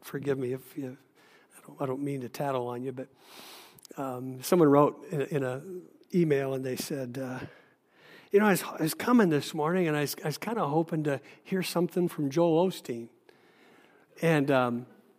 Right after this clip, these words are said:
and I think what they meant was, is they wanted probably more inspiration, bigger smile, and,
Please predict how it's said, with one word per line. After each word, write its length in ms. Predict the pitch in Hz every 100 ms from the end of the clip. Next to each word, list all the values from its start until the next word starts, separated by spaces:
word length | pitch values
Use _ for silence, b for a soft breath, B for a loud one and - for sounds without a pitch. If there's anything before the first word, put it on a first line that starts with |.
| _ - -
and 80 | 208
I 60 | 254
think 200 | 269 233
what 120 | 220
they 100 | 170
meant 260 | 147 160 165
was, 280 | 147 139
is 120 | 139 123
they 120 | 147
wanted 300 | 143 156 135
probably 240 | 165 156
more 260 | 139 165 170
inspiration, 1000 | 160 160 165 147 147 - 147 147 139 131
bigger 320 | 135 156 151
smile, 580 | - 151 135 139 143 131
and, 160 | 123